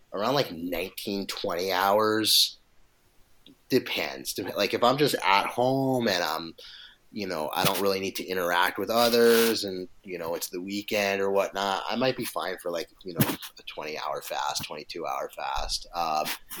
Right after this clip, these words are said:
if I'm in the office, working with clients, working with people, I don't like to fast that long 'cause I, I do, I, I find I become a little bit irritable, um, you know, towards,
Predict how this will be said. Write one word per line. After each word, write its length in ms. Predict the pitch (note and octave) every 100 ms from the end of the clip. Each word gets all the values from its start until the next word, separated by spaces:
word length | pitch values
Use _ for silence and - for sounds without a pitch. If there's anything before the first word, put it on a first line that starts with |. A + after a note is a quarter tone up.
| - -
if 140 | F#2+ A2+
I'm 420 | A#2 B2 A2+ G#2+ - -
in 200 | A2+ A#2
the 140 | A#2+ -
office, 800 | F2+ G2 G#2 - A2 G#2+ G2+ - D#2+
working 340 | F#2+ G#2 A#2 G#2
with 140 | G2+
clients, 800 | - F2+ F#2 F#2+ F#2+ F#2+ F#2+ -
working 280 | A#2 A#2+ G2+
with 200 | F#2 -
people, 800 | - G2+ - F#2+ F#2 F#2 F#2 - _ _ - - -
I 100 | C3
don't 140 | A2
like 180 | E2+ D2+
to 80 | D2+
fast 440 | - D#2 D2+ -
that 220 | F2+ D#2+
long 200 | D#2 D#2+ -
'cause 120 | F#2
I, 120 | G#2 A2
I 200 | A#2 -
do, 260 | A2+ G#2
I, 100 | F#2
I 200 | F2 G2 G2+
find 220 | G#2 F#2
I 40 | E2
become 280 | - - E2
a 60 |
little 200 | D2+ D#2
bit 220 | D2+ D2+ D2
irritable, 560 | D2+ D#2 - C#2+ D2+ - -
um, 560 | E2 D#2 D2+ D2+ D2+ D2+ _ - - - _ _
you 120 | F#2+
know, 200 | D#2 D2 - _ -
towards, 520 | - G#2 F2 - -